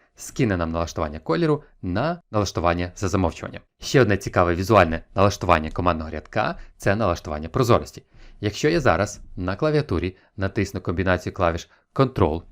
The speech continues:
Shift і мінус, можливо, декілька разів, і кожен раз, коли я натискаю цю комбінацію клавіш, ви можете помітити, що вікно командного рядка стає все прозорішим, прозорішим, прозорішим і прозорішим.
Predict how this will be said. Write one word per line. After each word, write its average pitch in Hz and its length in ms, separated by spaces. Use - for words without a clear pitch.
Shift - 420
і 147 120
мінус, 101 460
можливо, 87 300
декілька 87 380
разів, 85 320
і 131 100
кожен 92 300
раз, 92 200
коли 87 200
я 85 60
натискаю 82 580
цю - 140
комбінацію 85 500
клавіш, 143 400
ви 90 80
можете 90 260
помітити, 131 460
що - 180
вікно 87 260
командного 82 440
рядка 101 340
стає 98 280
все - 180
прозорішим, 110 640
прозорішим, 87 540
прозорішим 85 500
і 104 60
прозорішим. 104 480